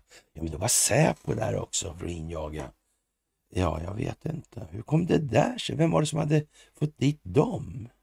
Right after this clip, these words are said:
Beväpnade och allting. Hur kom det där sig? Finns inte det dokumenterat att de var, var på den rättegången till exempel? Ja. Och tänk när Ekobrottsmyndigheten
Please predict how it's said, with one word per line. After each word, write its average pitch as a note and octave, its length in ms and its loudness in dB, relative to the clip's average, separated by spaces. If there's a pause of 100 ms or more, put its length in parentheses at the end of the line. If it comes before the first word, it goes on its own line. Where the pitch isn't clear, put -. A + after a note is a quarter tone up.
(420)
Beväpnade - 760 2
och B2 60 2
allting. D3 340 -4
Hur F3 80 -2
kom - 220 -2
det - 120 0
där - 180 -2
sig? - 320 -8 (1600)
Finns C#3 440 6
inte G#3 280 4
det G#2 120 4
dokumenterat G#2+ 920 0
att C3+ 120 2
de A2+ 200 -2
var, A#2 380 -4
var F#2+ 300 -2
på - 120 -14
den - 180 -8
rättegången - 600 -12
till - 100 -12
exempel? - 600 -14 (1000)
Ja. D2 460 -6 (880)
Och - 140 0
tänk - 480 0
när B2+ 80 2
Ekobrottsmyndigheten F#2 1040 -4